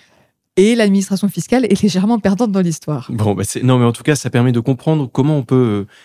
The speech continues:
Speaker 2: aider la recherche, puisque c'est le sujet de cet épisode, euh, on voit bien qu'il y a, il y a un besoin là-dessus. Prenons un deuxième cas. J'ai des enfants, mais il se trouve que j'ai des très mauvaises relations avec eux, et j'aimerais bien que mon héritage parte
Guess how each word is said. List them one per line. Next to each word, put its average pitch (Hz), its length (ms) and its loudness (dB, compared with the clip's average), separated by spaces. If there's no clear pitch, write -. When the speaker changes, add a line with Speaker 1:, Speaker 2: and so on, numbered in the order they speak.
Speaker 2:
aider 113 220 2
la 110 80 2
recherche, - 260 -6
puisque 107 240 -4
c'est - 120 -8
le 101 60 -12
sujet 104 220 -6
de 110 60 -4
cet - 160 -14
épisode, 107 420 -6
euh, 90 380 -8
on 101 80 0
voit 98 120 0
bien 120 180 2
qu'il 110 140 0
y 95 40 2
a, - 20 -6
il 85 40 -6
y 98 40 0
a 92 60 0
un 95 40 2
besoin 107 280 0
là-dessus. - 260 -12
Prenons 180 260 2
un 120 80 0
deuxième 143 400 0
cas. 190 280 0
J'ai 107 180 2
des 165 180 0
enfants, 135 280 -2
mais 160 140 0
il - 20 0
se - 60 -8
trouve - 180 -8
que - 100 -6
j'ai 92 140 -4
des 85 100 -8
très - 160 -4
mauvaises 113 240 2
relations 101 420 0
avec 95 220 0
eux, 165 260 2
et 143 200 4
j'aimerais 110 400 0
bien 123 160 0
que - 100 -12
mon 104 200 0
héritage 107 380 -2
parte 117 240 -6